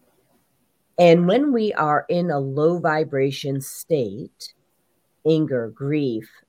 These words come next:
uh, jealousy, uh, you know, any of that kind of low vibration, check the map of consciousness. You can take a look at that. The Map of Consciousness by David Hawkins, okay?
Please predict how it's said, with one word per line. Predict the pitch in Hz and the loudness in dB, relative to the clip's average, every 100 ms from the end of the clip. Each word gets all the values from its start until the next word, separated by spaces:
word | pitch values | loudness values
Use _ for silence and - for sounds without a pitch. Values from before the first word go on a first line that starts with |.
| - | -14
uh, | 135 117 107 110 127 _ _ - | -10 -8 -8 -10 -12 _ _ -2
jealousy, | 165 156 143 139 - 113 107 120 139 _ | 2 4 2 -2 -8 -10 -10 -14 -20 _
uh, | 139 123 113 101 | -12 -10 -10 -10
you | 170 160 | -8 -4
know, | 135 110 87 - - _ | -4 -4 -10 -18 -20 _
any | - 170 190 | 0 2 4
of | 170 | 2
that | 147 - _ | 0 -4 _
kind | - 165 143 | -12 -6 -4
of | 131 | -2
low | 135 139 | -2 -2
vibration, | 135 127 135 113 110 113 123 - | -2 -2 -4 -8 -8 -8 -8 -8
check | 156 143 | -8 -6
the | - | -6
map | 123 139 127 131 | -4 -2 -4 -6
of | 117 | -12
consciousness. | - 120 123 107 - 110 - | -10 -10 -10 -14 -14 -14 -16
You | - | -18
can | 123 113 | -18 -14
take | 117 120 | -14 -12
a | |
look | 117 113 | -14 -14
at | 110 | -14
that. | 110 104 101 - _ - - _ - | -12 -12 -12 -16 _ -20 -20 _ -6
The | 139 | 0
Map | 143 143 143 | 2 2 -2
of | 135 | -10
Consciousness | 143 127 127 117 - 113 | -6 -8 -8 -12 -12 -12
by | - 120 | -8 -8
David | 143 123 113 113 | -6 -10 -10 -10
Hawkins, | 104 107 90 - - - _ - | -12 -14 -18 -20 -20 -20 _ -12
okay? | 127 127 120 120 | -8 -6 -6 -8